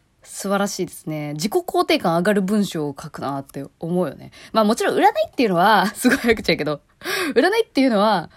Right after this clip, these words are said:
あの、誰しもが自分に当てはまるような書き方をしているとか、まあ言われるけど、占いがそもそもね、その、ね、言われてるけど、じゃあそれ実際にやれるのすごくないって思わない？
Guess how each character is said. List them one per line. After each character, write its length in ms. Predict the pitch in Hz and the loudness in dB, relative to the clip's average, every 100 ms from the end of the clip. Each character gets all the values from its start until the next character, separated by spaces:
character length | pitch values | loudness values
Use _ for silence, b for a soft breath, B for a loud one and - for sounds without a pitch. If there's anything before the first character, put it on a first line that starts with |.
| b b | b b
あ 100 | 180 | -2
の、 260 | 180 165 - 175 | -2 -2 -6 2
誰 240 | 269 427 | 4 4
し 180 | 440 494 | 0 -2
も 60 | 466 427 453 415 | -2 4 6 6
が 180 | - _ - | 4 _ -2
自 120 | 240 | 0
分 140 | 359 | 2
に 60 | 392 | 2
当 80 | 277 | 2
て 100 | 339 | 2
は 80 | 392 | 2
ま 100 | 415 | 4
る 60 | |
よ 80 | 320 | 4
う 40 | |
な 100 | 208 208 | 2 0
書 60 | |
き 80 | 208 | -2
方 220 | 392 285 | 0 2
を 60 | 190 | 2
し 100 | - | 0
て 120 | 311 | -2
い 60 | 330 | -2
る 140 | 311 | -4
と 180 | - 190 | -4 -4
か、 240 | 160 156 - | -2 -4 -4
ま 180 | 202 170 | -4 -4
あ 80 | - | -4
言 220 | 208 277 | 2 6
わ 120 | 392 | 6
れ 80 | 415 | 6
る 100 | 415 | 2
け 100 | 208 | 0
ど、 180 | 170 156 | -2 0
占 160 | 247 370 403 | 2 2 0
い 200 | 370 - | -4 -4
が 100 | 359 | -2
そ 120 | 349 | 2
も 100 | 285 | 0
そ 140 | 349 392 | 0 0
も 100 | 381 | 0
ね、 140 | 415 | -2
そ 140 | - 202 | -4 -4
の、 320 | 180 160 - _ | -4 -8 -12 _
ね、 120 | 208 196 | -4 0
言 80 | |
わ 100 | 233 | 2
れ 300 | 269 269 269 | 4 2 2
て 160 | 254 277 | -2 -4
る 100 | 269 | -4
け 140 | 208 | -6
ど、 340 | 165 170 156 - B B B B B B _ - - _ - | -4 -4 -4 -6 B B B B B B _ -20 -20 _ -2
じ 140 | 226 427 | 4 4
ゃ 40 | |
あ 40 | - | 4
そ 200 | - 294 | 4 6
れ 80 | |
実 300 | 269 233 - | 4 2 2
際 20 | 403 | 4
に 100 | 359 | 4
や 100 | 330 | 4
れ 100 | 349 | 4
る 80 | |
の 80 | 269 | 2
す 100 | - | 0
ご 100 | 170 | -4
く 60 | 190 | -2
な 60 | 160 | -4
い 40 | |
っ 40 | |
て 60 | 156 | -4
思 100 | 127 | -8
わ 60 | 131 | -8
な 80 | |
い？ 100 | 147 | -12